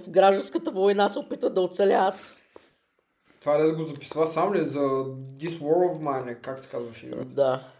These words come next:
Speaker 1: Аз съм вашия личен тъ-, тъжник. Дракон. Сигурно. Не съм
Speaker 2: Драконов
Speaker 1: сигурен.
Speaker 2: плод.
Speaker 1: Найс.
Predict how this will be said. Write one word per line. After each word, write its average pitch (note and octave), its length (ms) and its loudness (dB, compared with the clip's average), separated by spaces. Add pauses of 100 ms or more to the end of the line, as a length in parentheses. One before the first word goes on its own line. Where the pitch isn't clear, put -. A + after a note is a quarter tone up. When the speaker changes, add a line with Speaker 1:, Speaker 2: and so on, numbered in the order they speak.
(420)
Speaker 1:
Аз F3+ 180 4
съм F#3+ 140 4
вашия F3+ 320 6
личен F#3 320 2
тъ-, F3 440 0
тъжник. D#3 680 -2 (200)
Дракон. E3+ 580 2 (640)
Сигурно. C#3 560 -4 (960)
Не - 100 2
съм F#3+ 80 2
Speaker 2:
Драконов - 180 2
Speaker 1:
сигурен. E3 260 -4
Speaker 2:
плод. C#3+ 300 -8 (540)
Speaker 1:
Найс. - 340 -12